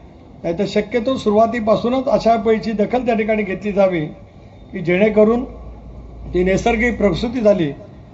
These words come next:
तर मुलाची आणि मुलाला जन्म देण्याची आईची प्रकृतीसुद्धा त्या ठिकाणी राहू शकते. अशा वेगवेगळ्या पैकीच्या वैद्यकीय सुविधा आता या गॅलेक्सी मल्टीस्पेशालिटी हॉस्पिटलमध्ये या ठिकाणी उपलब्ध होत आहे.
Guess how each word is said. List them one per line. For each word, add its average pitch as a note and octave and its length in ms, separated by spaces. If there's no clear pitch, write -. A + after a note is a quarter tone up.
तर E3+ 60
मुलाची G3 460
आणि A#3 180
मुलाला G#3+ 340
जन्म G#3 300
देण्याची G#3 380
आईची F#3+ 340
प्रकृतीसुद्धा G3+ 720
त्या G#3 140
ठिकाणी F3+ 280
राहू E3+ 160
शकते. - 320
अशा - 200
वेगवेगळ्या G3+ 480
पैकीच्या A3 680
वैद्यकीय G3+ 480
सुविधा G3 480
आता E3 180
या G#3 140
गॅलेक्सी G#3 720
मल्टीस्पेशालिटी F#3+ 880
हॉस्पिटलमध्ये F#3+ 720
या F3+ 80
ठिकाणी F3+ 380
उपलब्ध E3+ 360
होत C#3+ 220
आहे. C3 100